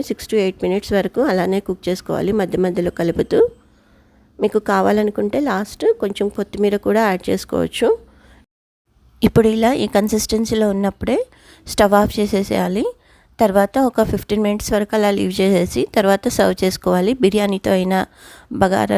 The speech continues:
రైస్ అయినా, లేకపోతే రోటీ, చపాతీ ఏదైనా సరే చాలా బాగుంటుందండి. ఈ వీడియో నచ్చినట్లయితే లైక్ చేయండి, షేర్ చేయండి, సబ్స్క్రైబ్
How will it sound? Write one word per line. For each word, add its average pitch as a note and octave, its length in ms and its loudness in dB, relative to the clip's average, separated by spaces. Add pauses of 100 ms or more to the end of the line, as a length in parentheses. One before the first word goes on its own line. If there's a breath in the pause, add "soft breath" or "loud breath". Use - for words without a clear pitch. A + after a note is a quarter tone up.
రైస్ F#3+ 280 0
అయినా, F3+ 200 0 (260)
లేకపోతే G3+ 400 0 (140)
రోటీ, F#3+ 240 2 (100)
చపాతీ F#3+ 460 -2
ఏదైనా G3 340 0
సరే A3+ 220 -2
చాలా F#3+ 280 2
బాగుంటుందండి. F#3 640 0 (100)
ఈ G3+ 100 0
వీడియో G3+ 260 2
నచ్చినట్లయితే G3 640 -4
లైక్ F#3 220 -4
చేయండి, G3 300 -4
షేర్ F#3 240 0
చేయండి, F#3+ 300 -2
సబ్స్క్రైబ్ - 400 -2